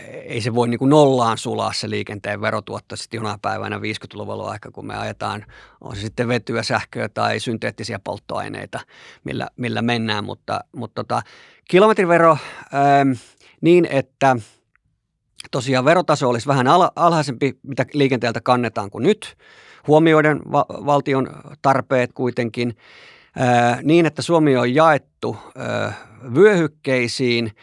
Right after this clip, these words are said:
eli valtio ei seuraa, isoveli ei valvo sitä, että mitä katuja pitkin sä ajat,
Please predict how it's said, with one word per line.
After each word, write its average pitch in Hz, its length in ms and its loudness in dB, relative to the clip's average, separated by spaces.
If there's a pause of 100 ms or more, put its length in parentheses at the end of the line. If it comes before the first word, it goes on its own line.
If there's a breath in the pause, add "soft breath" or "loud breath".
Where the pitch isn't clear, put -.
(240 soft breath)
eli 120 260 0
valtio 170 520 4
ei 147 240 2
seuraa, 127 600 2
isoveli 143 540 -2
ei 135 220 0
valvo 135 400 4
sitä, 113 440 -6
että 104 200 -10
mitä 120 280 -2
katuja 113 400 -4
pitkin 110 360 -10
sä - 160 -12
ajat, 120 360 -2